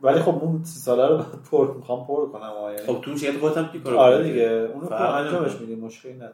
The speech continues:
Speaker 1: دید وجود داره که اون در واقع اتفاقا بیفته که کارمنده کمتر بشه تاثیرش.
Speaker 2: الان برای خود برنامه‌ای تعریف کردی که یا من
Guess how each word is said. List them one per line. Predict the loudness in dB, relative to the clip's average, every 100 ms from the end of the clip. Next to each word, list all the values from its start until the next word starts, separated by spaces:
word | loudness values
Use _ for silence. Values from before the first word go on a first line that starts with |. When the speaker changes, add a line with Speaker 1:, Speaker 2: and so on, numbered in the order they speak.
| -18 -6
Speaker 1:
دید | -6 -2
وجود | -2 0 2
داره | 2 0
که | -4
اون | -6 -8 -12 0
در | 4
واقع | 4 2
اتفاقا | 0 -4 -6 -4 -2
بیفته | -2 -2 -6
که | -2 -2 -2 -8 -2
کارمنده | 2 2 2 -2 -2 -2 -2
کمتر | -8 -6 0 2 2
بشه | -4 -10 -14
تاثیرش. | -14 -14 -14 -16 -4
Speaker 2:
الان | 4 6
برای | 8
خود | 6 4
برنامه‌ای | 6 6 4 -2 -2
تعریف | 0 0 -2 -4
کردی | -4 -4 -4 -8 -12 -12 -10
که |
یا | -6 -4 -2
من | -4